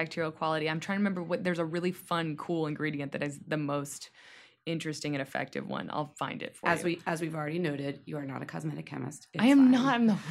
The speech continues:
Speaker 2: <laughs>
Speaker 1: worst chemist.
Speaker 2: But you like their face oil. Okay, what else?
Speaker 1: There, the, uh, let's see, the antioxidant powder that you mix with the serum is
Speaker 2: Mm-hmm.
Speaker 1: really excellent. Um, God, the nutrient mist. I'm
Speaker 2: Oh,
Speaker 1: trying
Speaker 2: you're
Speaker 1: to
Speaker 2: a
Speaker 1: keep
Speaker 2: mist,
Speaker 1: it to
Speaker 2: you're a
Speaker 1: three.
Speaker 2: face mist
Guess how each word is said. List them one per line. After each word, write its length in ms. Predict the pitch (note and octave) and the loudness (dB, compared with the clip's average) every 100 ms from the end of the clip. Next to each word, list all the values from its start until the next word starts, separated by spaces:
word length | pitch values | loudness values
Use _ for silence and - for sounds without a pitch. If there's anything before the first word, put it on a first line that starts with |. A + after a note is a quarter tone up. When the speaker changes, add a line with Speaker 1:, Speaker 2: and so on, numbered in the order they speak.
| G3 G#3+ | -4 6
Speaker 2:
<laughs> 40 | |
Speaker 1:
worst 320 | C#4 D#4 G3 - | 8 8 4 -4
chemist. 420 | - E4 A#3+ - | 0 2 4 6
Speaker 2:
But 120 | A3 | 6
you 100 | G#3 | 8
like 160 | G#3 G#3 | 6 6
their 120 | G#3 | 0
face 260 | F#3 F3 D#3 | 2 0 2
oil. 240 | B2+ C3+ D3 | 2 4 2
Okay, 240 | D#3 C3+ D3+ | 0 0 2
what 120 | D3 | 4
else? 360 | G#2 - - - | 2 0 -8 -2
Speaker 1:
There, 300 | F#3 F#3+ - - | 0 2 0 -4
the, 580 | F#3 G3 F#3+ F#3 F3+ - - | -2 2 4 4 2 -2 -4
uh, 500 | E3 E3+ D#3 D3+ D3 - | 0 4 4 4 2 0
let's 200 | D#3+ E3+ | -4 -2
see, 80 | |
the 200 | D3+ D#3+ | 0 0
antioxidant 600 | E3+ E3+ F3 D3+ - E3 | 0 -2 0 0 -2 -6
powder 280 | D#3+ D#3+ E3 | -4 -2 0
that 100 | E3 | -2
you 80 | - | -2
mix 280 | D3+ C#3+ - | -6 -6 -8
with 140 | D3 | -10
the 100 | - - | -8 -10
serum 640 | - D#3 C#3+ D#3+ A#3 C4+ - | -6 -4 -4 -2 -4 -6 -4
is 220 | G#3+ G3+ | 0 2
Speaker 2:
Mm-hmm. 80 | E3 | 2
Speaker 1:
really 320 | D3+ C#3+ C#3+ | 0 0 -4
excellent. 680 | - D3 - D#3 E3+ A#3 - - - - - | -6 -8 -8 -6 -6 -8 -12 -18 -20 -16 -6
Um, 1040 | D#3+ D3+ D3+ D3+ D3+ D3 D3 C#3+ C#3+ C#3+ - | -2 0 0 -2 -2 -2 -2 -2 -4 -6 -6
God, 200 | F3+ D#3+ | -6 -2
the 60 | D#3 | 0
nutrient 500 | E3 F3 - F#3 E3+ | 0 -2 -2 -4 -2
mist. 640 | F3 G#3 G#3 - - - - - - _ - | -2 -2 -4 -10 -12 -16 -16 -20 -20 _ -8
I'm 60 | |
Speaker 2:
Oh, 20 | D3+ | 0
Speaker 1:
trying 100 | E3 | 2
Speaker 2:
you're 100 | E3+ | 4
Speaker 1:
to 60 | |
Speaker 2:
a 40 | E3 | 4
Speaker 1:
keep 60 | |
Speaker 2:
mist, 180 | A#3+ B3+ | 2 0
Speaker 1:
it 40 | |
to 60 | E3+ | 2
Speaker 2:
you're 100 | F3 | 2
a 20 | |
Speaker 1:
three. 200 | E3+ F#3+ | 4 -2
Speaker 2:
face 120 | G#3+ | -2
mist 240 | D3+ D3+ | -4 -6